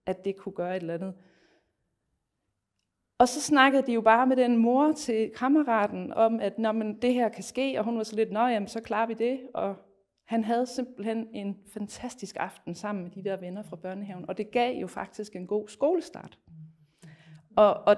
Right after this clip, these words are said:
det er jo ikke det eneste, der har givet en god skolestart, men det gav jo, at han havde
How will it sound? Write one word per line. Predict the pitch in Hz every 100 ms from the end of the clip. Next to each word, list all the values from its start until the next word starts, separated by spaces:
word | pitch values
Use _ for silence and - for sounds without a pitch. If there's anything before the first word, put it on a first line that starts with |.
| 269
det |
er | 285
jo | 240
ikke | 226 233
det | 247 220 208
eneste, | 262 339 254
der | 196
har | 180 180
givet | 202 202
en |
god | 202 190
skolestart, | 175 208 247 254 - - - 156 147 - 190
men | 202 202
det | 202
gav | 240 247
jo, | 190
at | 185
han | 185 180
havde | 196 220